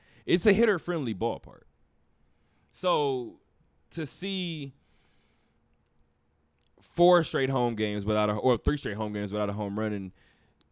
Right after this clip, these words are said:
what is that, three and three innings? Three games in three innings before you hit a, a, a home run, and obviously it was a towering one for Francisco Pena, but it did not matter in a ten to one loss last night. Um,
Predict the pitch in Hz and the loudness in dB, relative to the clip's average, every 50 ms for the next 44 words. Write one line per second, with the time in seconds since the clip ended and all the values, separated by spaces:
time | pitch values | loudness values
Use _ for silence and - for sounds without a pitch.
0 | _ _ _ - - 104 104 92 101 90 82 - _ _ _ _ - 98 104 113 | _ _ _ -8 -6 -4 -4 -4 -4 -6 -8 -10 _ _ _ _ -8 -4 -2 0
1 | 117 120 120 120 113 107 101 98 95 95 95 95 95 - - _ _ - 135 139 | 0 0 0 0 -2 -2 -4 -8 -12 -14 -14 -16 -18 -20 -20 _ _ -4 -4 -2
2 | 135 127 139 151 160 180 190 - - - _ - 147 156 143 147 147 147 151 135 | -2 -2 -4 -6 -6 -10 -12 -14 -18 -12 _ -2 0 2 2 2 2 2 2 0
3 | 143 127 - 147 143 135 127 117 107 104 113 127 - - _ _ _ _ _ _ | -4 -4 -4 -2 -2 -2 -2 -4 -6 -8 -10 -12 -16 -20 _ _ _ _ _ _
4 | _ _ _ _ _ _ _ _ - 120 127 - - 151 151 143 131 127 123 117 | _ _ _ _ _ _ _ _ 2 2 2 6 8 8 10 10 10 8 6 4
5 | 110 110 104 - _ - - - - 143 139 143 139 120 113 107 92 78 101 110 | 2 0 -4 -8 _ -20 -20 -8 0 2 4 4 4 4 2 -2 -6 -6 -4 -4
6 | 107 101 90 104 110 113 120 117 110 104 107 110 110 104 101 95 101 107 104 104 | -4 -2 -2 -4 -4 -2 -4 -4 -4 -4 -4 -4 -4 -6 -6 -6 -6 -6 -8 -8
7 | - 110 104 98 85 82 - - - 123 117 120 113 104 98 95 92 92 90 90 | -8 -8 -8 -8 -8 -10 -12 -6 -2 0 2 2 2 0 -2 -6 -8 -10 -12 -12
8 | 87 - - - - - - - - - - - 113 117 107 - - 104 98 - | -12 -14 -16 -16 -18 -20 -20 -20 -20 -20 -6 -2 0 0 0 0 0 -2 -2 -2
9 | 110 107 - - 101 95 87 - 113 104 101 101 98 92 90 101 101 92 101 107 | -4 -8 -6 -6 -6 -6 -4 -4 -6 -6 -6 -8 -8 -8 -6 -6 -6 -4 -4 -6
10 | 101 98 92 90 90 95 98 98 95 95 90 87 90 92 - - 120 107 98 95 | -6 -6 -8 -8 -6 -6 -4 -4 -4 -4 -6 -6 -8 -10 -8 -6 -6 -4 -4 -4
11 | 92 95 92 90 90 90 90 87 85 - 92 85 85 82 - 95 92 87 85 - | -6 -6 -6 -6 -4 -4 -4 -4 -4 -6 -6 -6 -6 -8 -8 -8 -8 -8 -8 -10
12 | - - - - - - - _ _ _ - 127 143 151 160 165 165 156 151 143 | -12 -18 -20 -20 -20 -20 -20 _ _ _ 0 4 6 8 8 8 8 8 6 6
13 | 127 110 107 107 104 - | 4 0 -4 -8 -12 -16